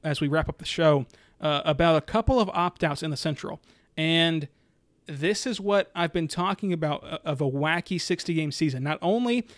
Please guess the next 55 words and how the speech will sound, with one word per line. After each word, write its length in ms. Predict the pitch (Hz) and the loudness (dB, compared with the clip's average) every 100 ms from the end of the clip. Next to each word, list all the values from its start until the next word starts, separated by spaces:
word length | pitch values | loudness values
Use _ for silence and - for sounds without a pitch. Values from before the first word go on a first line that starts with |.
| _ - | _ -6
is 120 | 170 | 0
it 80 | 170 | 0
a 40 | |
small 300 | - 185 185 | 0 0 0
sample 320 | - 180 156 | 0 -4 -4
size, 240 | - 143 143 | -4 -4 -6
which 140 | - | -4
we 80 | 160 | -2
never 340 | 156 180 180 | 0 2 2
work 320 | 151 165 - | 2 0 0
with 140 | - 143 | -4 -4
in 80 | 135 | -4
baseball. 420 | 135 - - - _ _ - | -6 -8 -12 -14 _ _ -8
In 120 | 147 | -2
baseball, 380 | 151 175 - 185 | 0 0 0 -2
it's 120 | 151 | -2
all 280 | - 180 190 | 0 0 2
about 320 | 180 165 - - _ - | 2 2 0 -8 _ -12
accumulating 720 | 147 - 202 220 208 165 156 | -10 -2 2 4 4 2 -2
a 20 | |
s-, 100 | 135 160 | -4 -4
a 80 | 143 | -4
big 340 | 131 202 226 | 4 4 4
sample 320 | - 160 - | 0 -2 -4
size. 380 | - 151 151 - - _ - | -6 -2 -2 -4 -12 _ -4
Now 600 | 156 190 262 247 196 170 | 0 0 0 0 -2 -2
you 180 | 160 240 | -2 0
can 180 | 247 | 2
be 120 | 214 170 | 0 0
good 200 | 208 202 | -2 -2
for 100 | 170 | -6
sixty 260 | 190 - | -6 -4
games 320 | 156 185 156 | -2 -2 -2
and 80 | 147 | -2
become 280 | 143 135 165 | -4 -2 -4
a 40 | |
playoff 320 | 143 165 143 - | -2 -4 -4 -6
team. 180 | 151 - - _ _ - | -10 -10 -20 _ _ -2
And 120 | 170 | 2
it 120 | 170 | 2
helps 420 | - 214 226 - 240 | 2 0 0 0 0
you 140 | 247 | -2
out 260 | 254 185 - _ _ | 0 -2 -6 _ _
when 240 | 165 175 160 | 0 2 2
guys 440 | 131 180 202 185 | 0 0 0 -2
like 180 | 185 156 | -2 -2
Michael 240 | 170 160 | -2 -2
Kopech 500 | 147 208 208 202 202 - | 0 0 2 0 0 -4
and 160 | 160 151 | -4 0
guys 240 | 160 151 | 0 0
like 200 | 156 143 | 0 -2
Jordan 260 | 165 147 127 | -2 -2 0
Hicks 300 | 190 - - | 0 0 -4
opt 260 | 151 - | -6 -2
out. 220 | 151 139 | -4 -4